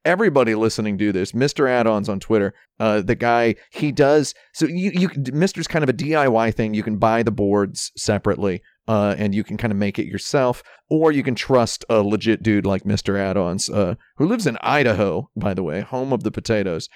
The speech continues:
So you know he knows what's good. Um, so he, he can, he will make you a pre-configured Mister kit with a, in an aluminum case that he designed, and I had him make one for me, and, uh, I have played it every day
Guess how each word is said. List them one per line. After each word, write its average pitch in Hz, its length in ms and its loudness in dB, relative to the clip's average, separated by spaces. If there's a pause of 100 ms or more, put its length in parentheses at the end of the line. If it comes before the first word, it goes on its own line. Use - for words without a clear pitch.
(160)
So - 140 -2
you 113 180 -2
know 175 200 4
he 147 140 0
knows 117 240 0
what's 101 220 -4
good. 87 260 -2 (280)
Um, 120 240 2 (240)
so 151 180 2
he, 139 160 2 (100)
he 143 180 -2
can, 143 300 -2
he 127 140 0
will 156 140 -2
make 127 340 0
you 120 160 4
a 107 60 2
pre-configured 104 960 -2
Mister 101 400 -2
kit 95 300 -2
with 101 180 0
a, 92 160 -2 (260)
in 113 160 0
an 107 140 0
aluminum 104 480 0
case 98 300 -2
that 92 180 -6
he 110 120 0
designed, 90 580 -4
and 80 100 -4
I 104 100 -2
had 101 180 -2
him 101 200 -2
make 92 280 -6 (240)
one 101 260 0
for 101 160 -4
me, 120 400 0 (240)
and, 107 480 0
uh, 101 300 0 (300)
I 131 440 2
have 120 340 -2
played 127 300 2
it 127 160 4 (160)
every 110 440 0
day 78 460 0